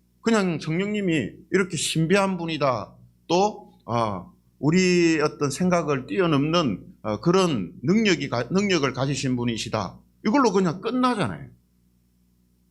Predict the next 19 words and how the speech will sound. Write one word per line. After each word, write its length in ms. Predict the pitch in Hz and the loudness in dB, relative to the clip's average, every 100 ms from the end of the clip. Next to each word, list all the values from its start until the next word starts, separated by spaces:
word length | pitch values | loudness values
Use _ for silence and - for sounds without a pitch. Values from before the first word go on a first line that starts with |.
| - | -6
그러니까 80 | 156 | -4
성령님이 560 | - 185 240 262 233 | 2 2 2 0 0
오셨다면 800 | 185 180 180 127 92 127 104 78 - _ - - - - | -2 -2 -2 -4 -4 -4 -6 -8 -14 _ -20 -20 -6 2
뭔가 340 | 262 226 - | 2 2 0
변화가 1200 | 131 123 160 233 269 269 262 262 254 247 208 190 | -2 0 2 2 2 2 2 2 0 2 0 0
있어야 360 | - - 135 101 | -2 0 0 0
되는 260 | 90 85 | -2 -6
거죠. 260 | 87 76 78 | -8 -10 -14
그죠? 280 | 78 - 165 | -12 -14 -8
왜냐하면 640 | - 175 202 147 135 92 - - _ _ | 0 2 2 0 0 -4 -10 -20 _ _
성령님이 460 | - 214 262 269 247 | 0 4 4 4 4
오셨다는 640 | 214 226 226 220 165 135 | 2 2 -2 -2 0 0
것은 380 | 120 - 117 90 | -2 -2 -4 -4
어떤 320 | - - 156 92 | -4 -2 -2 0
변화를 680 | 110 143 208 247 254 240 | 0 2 2 0 0 -2
일으키기 600 | 226 226 254 - 143 123 | -2 -6 -6 -8 -4 -2
위해서 320 | 95 98 - - | -2 -4 -6 -8
오신 280 | 104 113 90 | -6 -6 -8
거잖아요. 440 | 73 73 67 | -10 -12 -14